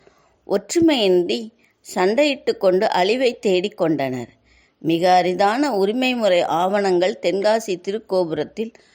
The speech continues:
பாதுகாப்பாக மறைத்து வைக்கப்பட்டிருந்தன. அப்போது ஆட்சியை கைப்பற்ற வந்த கிழக்கிந்திய கம்பெனி வெள்ளையர் சூழ்ச்சி செய்து ஜமீன்தார்களுக்கும் பாளையக்காரர்களுக்கும் இடையே கலகம் உண்டாக்கி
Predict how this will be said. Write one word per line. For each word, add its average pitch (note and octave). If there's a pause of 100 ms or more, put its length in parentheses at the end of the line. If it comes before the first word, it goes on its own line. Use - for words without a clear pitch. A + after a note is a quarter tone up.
(240)
பாதுகாப்பாக G#3 (120)
மறைத்து A#3+
வைக்கப்பட்டிருந்தன. E3+ (640)
அப்போது A3+ (160)
ஆட்சியை D4 (140)
கைப்பற்ற B3
வந்த F#3+ (100)
கிழக்கிந்திய A3
கம்பெனி D#3
வெள்ளையர் F3+ (580)
சூழ்ச்சி D4+ (100)
செய்து F3+ (400)
ஜமீன்தார்களுக்கும் F#3+ (140)
பாளையக்காரர்களுக்கும் E3+
இடையே F3+ (520)
கலகம் A#3
உண்டாக்கி F3